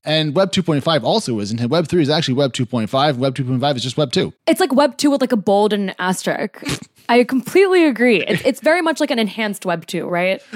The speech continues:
Speaker 1: Web two in italics. There you go.
Speaker 2: Oh my God. No, I mean, it's so true. And I think the less professional way I'm dividing Web two and Web three is Web two are companies that are not focusing on niche, confusing crypto concepts.
Speaker 1: <laughs>
Speaker 2: And Web three companies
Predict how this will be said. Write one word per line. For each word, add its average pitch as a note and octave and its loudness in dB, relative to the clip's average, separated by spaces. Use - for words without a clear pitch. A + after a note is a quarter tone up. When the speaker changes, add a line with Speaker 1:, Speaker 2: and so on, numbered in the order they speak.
Speaker 1:
Web D#3 -2
two F3 2
in D3+ -4
italics. C3 -6
There A#2 -4
you G2 -4
go. D#2+ -10
Speaker 2:
Oh C4+ 4
my A#3+ 4
God. F#3 0
No, F4+ 4
I D4 2
mean, D#4+ -4
it's - -8
so E4+ 0
true. A#3 0
And A#3+ 0
I C4 0
think C#4+ -6
the A3 2
less A#3+ -4
professional G#3+ -4
way G#3 0
I'm G3+ -2
dividing F#3 -2
Web F#3 -4
two G3+ -8
and F3+ -10
Web F3+ -8
three F#3 -4
is F3 -6
Web B3 2
two D4+ 4
are A3+ 2
companies A3+ -6
that G3+ -4
are G3 -2
not F#3+ -4
focusing A#3+ 0
on G3+ -4
niche, G3+ -4
confusing F#3+ -4
crypto F3+ -4
concepts. G3 -2
Speaker 1:
<laughs> - -8
Speaker 2:
And A#3 2
Web A#3+ 2
three C#4 4
companies A3+ 2